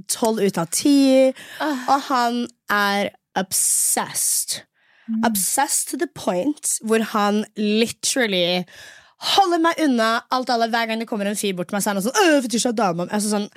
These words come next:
Speaker 1: d-, så,
Speaker 2: He
Speaker 1: ja.
Speaker 2: said that?
Speaker 1: Yes!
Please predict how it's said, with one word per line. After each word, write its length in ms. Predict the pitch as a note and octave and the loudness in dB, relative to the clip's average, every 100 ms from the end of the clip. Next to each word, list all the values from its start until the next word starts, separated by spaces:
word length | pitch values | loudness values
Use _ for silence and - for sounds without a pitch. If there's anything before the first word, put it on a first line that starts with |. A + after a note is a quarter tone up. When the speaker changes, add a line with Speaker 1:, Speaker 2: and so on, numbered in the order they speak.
| - - - _ - | -18 -18 -20 _ -8
Speaker 1:
d-, 180 | A3+ - - - - | -8 -8 -10 -8 -4
så, 120 | F#4 | -2
Speaker 2:
He 160 | C#4 D4 | -2 -2
Speaker 1:
ja. 100 | - | -2
Speaker 2:
said 480 | - - A3 G#3+ G3 | -2 -2 -2 -4 -4
that? 300 | G#3 A3 C#4+ | -4 -4 -2
Speaker 1:
Yes! 840 | C4 D5+ F4 A#3 F#3+ G#3+ A#3 - | 0 2 2 2 0 -2 -2 -4